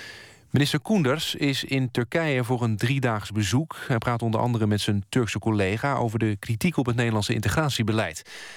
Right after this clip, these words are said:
Eind vorig jaar zette het Turkse ministerie van Buitenlandse Zaken een kritische verklaring op een website. Daarin stond dat de Turkse gemeenschap in Nederland wordt gediscrimineerd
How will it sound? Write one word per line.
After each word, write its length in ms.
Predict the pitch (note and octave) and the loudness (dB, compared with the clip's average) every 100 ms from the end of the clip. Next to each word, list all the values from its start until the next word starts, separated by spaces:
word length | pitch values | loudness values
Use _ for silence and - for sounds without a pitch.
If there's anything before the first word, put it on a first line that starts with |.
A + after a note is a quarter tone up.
| - - | -20 -4
Eind 220 | D3 D3 | -2 2
vorig 260 | D#3 C3 | 2 2
jaar 260 | A2+ C#3 D#3+ | 2 0 0
zette 220 | D#3 C3+ | 0 0
het 120 | A#2+ | 0
Turkse 300 | - C3 - | 0 0 0
ministerie 520 | A#2+ A2+ G#2 C3 A#2+ G#2+ | 2 2 2 2 2 2
van 100 | G#2 | 0
Buitenlandse 460 | G#2+ G2+ G2 F2 | -2 -2 -4 -2
Zaken 440 | F2 B2 C#3 - B2 | 0 0 0 -2 0
een 140 | A2 | 0
kritische 460 | - D3+ C#3+ A2+ G#2+ | 0 0 2 2 2
verklaring 520 | A2+ D3 C#3+ B2 A2+ | 0 0 0 0 0
op 100 | G#2+ | 0
een 160 | G#2 | 0
website. 540 | A2+ C#3+ - A#2+ E2+ - - - - - | 0 0 0 -2 -4 -10 -16 -18 -20 -8
Daarin 240 | - G2+ F#2+ | -2 0 2
stond 380 | - A2+ G#2+ | 2 0 2
dat 200 | A2 G2 - | 0 0 0
de 120 | G#2 | 0
Turkse 320 | A#2+ A2+ G#2+ | 0 0 0
gemeenschap 560 | G2 F#2+ C3 D3+ D3 D3 | 2 2 2 0 -2 0
in 80 | |
Nederland 420 | C3+ C3 B2+ B2+ A#2+ | 2 2 2 0 0
wordt 180 | G#2+ | -2
gediscrimineerd 880 | - A2+ A2+ - G2 F#2 F#2+ A#2 D#3+ | 0 0 0 0 2 4 4 2 -2